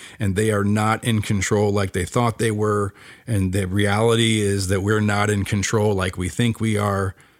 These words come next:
The illusion is shattered. Our life is suddenly filled with anxiety and worry. It says their courage melted away in their evil plight. I think that means that in their confidence, in their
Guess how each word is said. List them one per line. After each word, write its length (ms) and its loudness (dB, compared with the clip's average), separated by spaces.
The 180 0
illusion 500 0
is 160 -4
shattered. 600 0
Our 140 -2
life 360 2
is 120 -2
suddenly 420 0
filled 320 0
with 160 -2
anxiety 880 0
and 220 -2
worry. 500 0
It 80 -6
says 280 0
their 140 -2
courage 480 2
melted 400 0
away 720 -2
in 160 0
their 160 -2
evil 360 0
plight. 440 -4
I 100 -4
think 240 -4
that 140 -4
means 340 0
that 160 -2
in 140 0
their 160 -2
confidence, 640 0
in 80 -2
their 160 -2